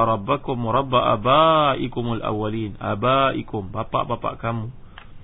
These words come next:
Jadi sengaja Allah Subhanahu tekankan di sini bagi mengingatkan agama datuk nenek moyang mereka yang sebenar adalah Islam. Itulah Nabi Ibrahim, Nabi Yaakob, Nabi Ishaq, Nabi Ismail, datuk nenek moyang kamu, semuanya agama tauhid. Semuanya pegang kepada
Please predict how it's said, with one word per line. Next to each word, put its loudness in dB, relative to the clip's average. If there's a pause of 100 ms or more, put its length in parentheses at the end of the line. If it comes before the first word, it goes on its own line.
(320)
Jadi 0
sengaja -2
Allah -2
Subhanahu -6
tekankan -4
di -4
sini -4
bagi -4
mengingatkan -4
agama -2
datuk -6
nenek -4
moyang -4
mereka -6
yang -8
sebenar -6
adalah -8
Islam. -2
Itulah 0
Nabi -4
Ibrahim, -4
Nabi -6
Yaakob, -4 (680)
Nabi -2
Ishaq, 2 (1000)
Nabi -4
Ismail, -2
datuk -6
nenek -4
moyang -2
kamu, -4
semuanya -4
agama -4
tauhid. -6 (140)
Semuanya -4
pegang -2
kepada -2